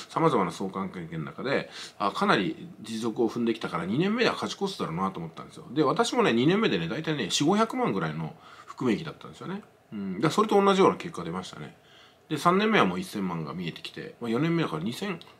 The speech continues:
四年目ですよ。二千何百万とかになってきましたからね。なんか結構覚えてないですよ、私もね。<laughs> まあ、二千八百万ぐらいだったんじゃないかな。それは私の結果だったかなと思うんですけどね。うん、だからまあ、あの、本当にね、あの、エフエックスのその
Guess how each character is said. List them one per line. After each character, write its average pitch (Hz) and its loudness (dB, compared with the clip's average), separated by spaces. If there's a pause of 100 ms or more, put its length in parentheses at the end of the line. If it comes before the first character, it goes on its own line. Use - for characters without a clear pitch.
(260)
四 127 -2
年 202 4
目 202 2
で - -4
す 82 -12
よ。 85 -6
二 107 0
千 202 -4 (420)
何 156 -4
百 156 2
万 123 2
と - -8
か 85 -10
に 113 -10
な 87 -10
っ - -14
て - -20
き - -16
ま 80 -12
し - -14
た - -20
か - -20
ら 190 -14
ね。 - -18 (640)
な 117 -12
ん - -14
か - -14
結 202 -2
構 185 -2
覚 208 6
え 156 6
て - -2
な 113 2
い - -2
で - -6
す - -10
よ、 - -6
私 - 2
も 147 6
ね。 175 2 (340)
<laughs> 185 -4
ま 160 8
あ、 - 10
二 175 12
千 277 6
八 214 4
百 285 4
万 302 8
ぐ 127 8
ら 107 10
い - 6
だ 101 4
っ 95 -4
た 95 -2
ん 95 0
じ 95 0
ゃ 90 2
な 92 0
い 87 -6
か 80 -8
な。 82 -6
そ 165 0
れ 139 4
は 110 6
私 180 2
の 208 2
結 208 -6
果 190 2
だ 175 2
っ 165 -4
た - -6
か 95 -4
な - -2
と 80 -8
思 73 -10
う 67 -14
ん - -16
で - -20
す - -20
け - -20
ど - -20
ね。 - -20 (720)
う 110 -6 (100)
ん、 - -2
だ 160 -2
か 160 8
ら 120 8
ま 127 6
あ、 120 -4
あ - 0
の、 120 2 (140)
本 165 -4
当 196 0
に 202 4
ね、 151 2 (1000)
あ - -8
の、 117 -2
エ 131 0
フ 170 2
エ 269 4
ッ 262 -6
ク - -8
ス - -6
の 120 4
そ - -6
の 95 0